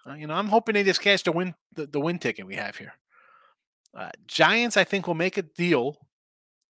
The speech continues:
something to help them out, offensively and pitching-wise.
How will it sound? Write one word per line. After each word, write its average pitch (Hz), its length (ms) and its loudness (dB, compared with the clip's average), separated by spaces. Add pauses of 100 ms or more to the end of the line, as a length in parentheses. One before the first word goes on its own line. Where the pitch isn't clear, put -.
(120)
something 156 480 -2
to 135 80 0
help 143 180 6
them 139 140 -4
out, 117 180 0 (100)
offensively 165 840 0 (440)
and 139 280 -2
pitching-wise. 104 580 -8